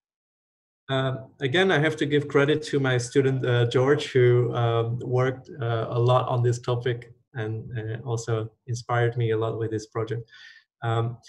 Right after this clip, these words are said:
he found, for instance, that, um, there's a type of self-driving car, uh, platform, which, uh,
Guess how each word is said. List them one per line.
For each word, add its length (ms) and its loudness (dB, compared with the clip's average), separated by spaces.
he 160 2
found, 340 2
for 140 4
instance, 400 2
that, 300 0
um, 500 -2
there's 340 2
a 560 2
type 240 2
of 80 4
self-driving 600 0
car, 540 0
uh, 280 -4
platform, 600 -2
which, 300 -4
uh, 140 0